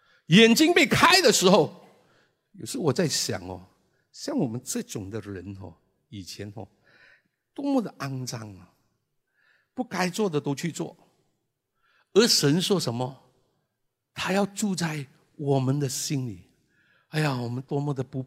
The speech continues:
配啊！何等伟大的神，愿意住在我们的心里，因为我们的身子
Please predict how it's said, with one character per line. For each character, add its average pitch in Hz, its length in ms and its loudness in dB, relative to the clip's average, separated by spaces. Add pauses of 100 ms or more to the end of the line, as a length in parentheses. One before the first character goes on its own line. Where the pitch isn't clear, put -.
配 123 420 0
啊！ 110 100 -20 (880)
何 - 360 2
等 208 220 8
伟 151 220 6
大 185 360 0
的 143 120 2
神， 101 520 -4 (2000)
愿 131 220 2
意 131 120 -2
住 120 180 -2
在 117 160 -4
我 92 120 -8
们 92 140 -10
的 90 80 -8
心 - 400 -10
里， 85 140 -20 (800)
因 127 140 0
为 127 120 6
我 104 120 0
们 101 140 -4
的 101 80 -4
身 107 340 -4
子 98 320 -10